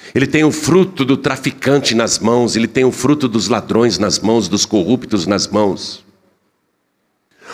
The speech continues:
O diabo tem muita coisa que ele pode dar.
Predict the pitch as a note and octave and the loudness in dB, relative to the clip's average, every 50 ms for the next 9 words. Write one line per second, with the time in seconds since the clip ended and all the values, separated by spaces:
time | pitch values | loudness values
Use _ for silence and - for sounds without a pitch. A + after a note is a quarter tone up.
0 | - - - - - D#3+ D#3 - - - D3+ C3+ C#3+ D#3+ E3+ D#3+ F3+ C3 - - | -10 -8 -2 0 2 2 2 0 0 0 2 4 4 4 4 2 0 -4 -2 2
1 | C#3+ D3+ D3 D3 B2 G#2+ - A#2+ A2+ G#2+ - - A2 G#2 G2 - G#2 G2 - G2 | 2 4 4 2 0 -2 -2 0 -2 -2 0 0 -2 -2 0 -2 -4 -2 -2 -6
2 | F2+ E2+ D#2 - | -6 -6 -8 -12